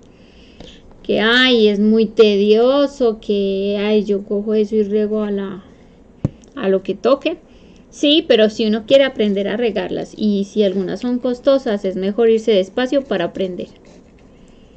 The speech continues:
Entonces, poquitico de agua para todas. De ahí pasan otros quince días, ya se secaron, las vuelvo a regar. Y les echo poquitico por los lados, no mucho.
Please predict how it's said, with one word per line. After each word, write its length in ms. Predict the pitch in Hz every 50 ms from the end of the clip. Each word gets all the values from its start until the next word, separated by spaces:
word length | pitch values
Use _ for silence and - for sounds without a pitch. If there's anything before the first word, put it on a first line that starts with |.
| - - - - - - -
Entonces, 420 | - - 226 208 190 - 202 196 -
poquitico 580 | - - 196 196 - 214 - 202 196 - -
de 140 | 214 226 240
agua 240 | 240 220 202 220 226
para 300 | 220 226 220 196 196 202
todas. 640 | - - 262 285 294 285 277 277 277 - - - - - - - - - - - - - - - - - - - - - - - - - - - - - - - - -
De 140 | 214 214
ahí 120 | 208 202 196
pasan 720 | 196 - 208 208 214 220 226 226 226 226 233 220 220 220
otros 360 | 220 214 214 - 220 220 214
quince 380 | - 226 214 202 196 - 208 190
días, 520 | 196 208 220 233 247 254 247 233 233 214
ya 100 | 214 196
se 140 | 202 - 214
secaron, 480 | 214 226 214 220 233 226 240 240 240 233
las 160 | 214 196 190
vuelvo 240 | 180 185 175 175 185
a 40 | 202
regar. 440 | 214 202 175 180 202 214 226 240 - - - - - - - - - - - - - - - - - - - - - - - - - - - - - - - - - - - - - - - - - - - - - - - - - - - - - - - - - - - - - -
Y 120 | - 247
les 160 | 247 262 254 -
echo 240 | 254 254 - 277
poquitico 480 | - 330 - 294 262 - 240 - 277 269
por 100 | - 277
los 140 | 262 240 220
lados, 400 | 202 175 170 196 220 233 - 277
no 200 | 233 226 226 233
mucho. 540 | 233 233 226 214 208 196 - - 285 320